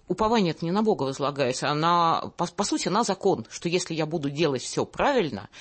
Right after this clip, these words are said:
то, возможно, Господь меня оправдает и пощадит. То есть это не про безусловную любовь, это как раз про заслужить любовь отвергающего родителя. А Бог, то есть, собственно, что лежит в основе любого религиозного невроза? Что вообще-то, ну, поскольку Бога,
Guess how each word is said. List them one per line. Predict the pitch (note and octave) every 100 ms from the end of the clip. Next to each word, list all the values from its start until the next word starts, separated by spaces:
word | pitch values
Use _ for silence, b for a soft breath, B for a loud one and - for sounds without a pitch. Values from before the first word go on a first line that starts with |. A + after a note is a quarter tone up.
| B B -
то, |
возможно, | C#3+ D3 F3+ A#3+ C4
Господь | A#3+ - - -
меня | D#3 C#3 E3+
оправдает | - - C3 C3+ E3+ -
и |
пощадит. | - - E3+ C3 -
То |
есть | C#3 - B B B
это | F#3+ -
не | A3 A#3+
про | G3
безусловную | D#3+ D#3 - D#3+ C3 B2+ B2+
любовь, | C#3 B2+ -
это | -
как | B2+ -
раз | G#3 -
про | - F#3 - _ _ _ -
заслужить | E3+ - G#3+ E3 G3+ - D#3+
любовь | D3+ E3+ C4 -
отвергающего | - D#3 D3 E3+ F3+ E3 D#3+
родителя. | D#3+ D#3 D3+ B2 - B B B B B
А | -
Бог, | D3+ D#4 - - B B
то | -
есть, | - G2+ - _ - B
собственно, | G3 G#3 F3 - -
что | - D4+
лежит | B3+ G#3+ G3+
в |
основе | F3+ A3+ A3
любого | F3+ F3+ B3 A#3
религиозного | G3 E3 E3+ F#3+ F3+
невроза? | F3 F3 E3+ C#3+ - - B B B B B -
Что | - F3+
вообще-то, | - D#3+ - F3 F3 D3+ D3
ну, | F3+
поскольку | E3 - F3 -
Бога, | D#3+ - C3+